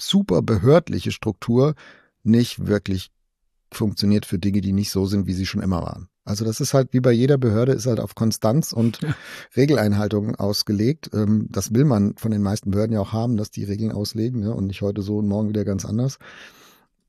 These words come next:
Speaker 1: Aber wenn du Innovations willst, ist das natürlich genau das Gegenteil von dem, was du brauchst. Und dann merkst du, dass die das zwar in ihrem Herzen tragen und dass die auch hier, dass die, dass die zum Teil auch von Synoden richtig Geld in die Hand kriegen für Projekte, um die zu fördern,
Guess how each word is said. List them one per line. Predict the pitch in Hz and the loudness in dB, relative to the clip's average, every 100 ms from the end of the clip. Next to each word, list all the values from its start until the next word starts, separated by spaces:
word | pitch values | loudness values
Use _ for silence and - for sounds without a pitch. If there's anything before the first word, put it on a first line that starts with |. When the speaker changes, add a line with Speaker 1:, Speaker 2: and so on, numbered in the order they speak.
| _ | _
Speaker 1:
Aber | 127 123 | 2 6
wenn | 120 131 | 6 8
du | |
Innovations | 131 123 117 - 113 131 | 8 8 6 4 4 4
willst, | 135 139 120 - | 4 4 2 -6
ist | - | -4
das | 120 | 2
natürlich | 120 120 - | 2 2 2
genau | 113 117 | 2 2
das | - | 2
Gegenteil | 143 135 98 98 | 2 2 2 0
von | 92 92 | 0 -2
dem, | 90 | -2
was | 87 - | -4 -6
du | 92 | -10
brauchst. | - - 85 - - - | -8 -10 -10 -16 -20 -4
Und | 110 101 | -2 0
dann | 110 110 | 2 4
merkst | 110 117 139 - | 4 2 0 0
du, | 135 | 0
dass | 120 - | 0 0
die | 123 | -2
das | 120 - | -4 -8
zwar | - 120 | -2 -2
in | 113 | 2
ihrem | 104 98 | 0 2
Herzen | 107 170 - 180 | 0 0 0 -2
tragen | - 127 120 95 104 | 0 2 2 2 0
und | 110 | 0
dass | 104 - | -2 -2
die | 104 | -4
auch | 101 | -2
hier, | - 139 139 | -4 -4 -2
dass | 104 - | -4 -4
die, | 110 - | -8 -6
dass | 120 - | -4 -2
die | 113 | -2
zum | 107 | -2
Teil | 101 123 131 | 2 4 4
auch | - | 2
von | 113 104 | 0 2
Synoden | 104 107 135 131 113 | 2 2 4 2 2
richtig | 135 - - | -2 -4 -4
Geld | 98 127 | -2 0
in | 139 139 | 0 0
die | 139 | 0
Hand | 170 | -2
kriegen | - - 190 240 | -4 -2 0 0
für | - 117 | -2 -6
Projekte, | - 110 135 - 180 | -2 -2 -2 -4 -4
um | |
die | 110 | -4
zu | - | -4
fördern, | 107 107 113 165 | -8 -4 -2 -2